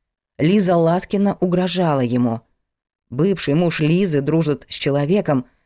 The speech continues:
который имеет непосредственное отношение к дронам. Но самое неприятное, что фанат беспилотников сейчас работает системным администратором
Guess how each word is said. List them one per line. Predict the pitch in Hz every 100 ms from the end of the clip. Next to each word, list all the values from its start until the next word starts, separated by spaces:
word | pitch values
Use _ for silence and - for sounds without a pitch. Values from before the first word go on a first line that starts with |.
| _
который | 143 147 190 190
имеет | 185 175 185 208 180 170 143
непосредственное | 160 170 170 151 165 185 - 196 190 180
отношение | - 170 160 160 160 165 170 175
к | 175
дронам. | 165 147 127 120 120 _ _ _ _ _ _ _ -
Но | 147
самое | 196 196 185
неприятное, | 180 180 185 175 240 - 156 143 - _ _ _ _
что | - 147
фанат | 160 180 190
беспилотников | 156 175 180 226 247 175 165 151
сейчас | 156 196 190 -
работает | 165 160 208 220 180 165 _
системным | - 185 170 208 180 160 -
администратором | 156 151 160 160 - 220 226 139 139 131